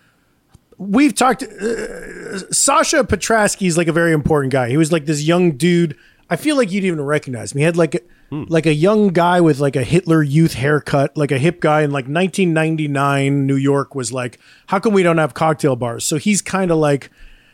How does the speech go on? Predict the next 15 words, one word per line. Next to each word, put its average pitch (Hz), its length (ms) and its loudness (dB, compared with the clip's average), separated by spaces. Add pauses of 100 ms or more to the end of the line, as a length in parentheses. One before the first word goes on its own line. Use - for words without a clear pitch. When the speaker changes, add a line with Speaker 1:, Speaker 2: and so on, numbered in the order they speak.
(140)
Speaker 1:
the, 170 180 2
he 180 180 -2
was, 226 140 0
like, 202 140 0
twenty-six 190 680 2
and 151 80 2
opened 139 300 2
Milk 139 200 0
and 123 100 0
Honey. 117 380 -2 (180)
Speaker 2:
Oh, 127 80 2
wow. 113 220 2
Speaker 1:
Um, 127 420 0 (420)
so 185 220 0
then 170 400 2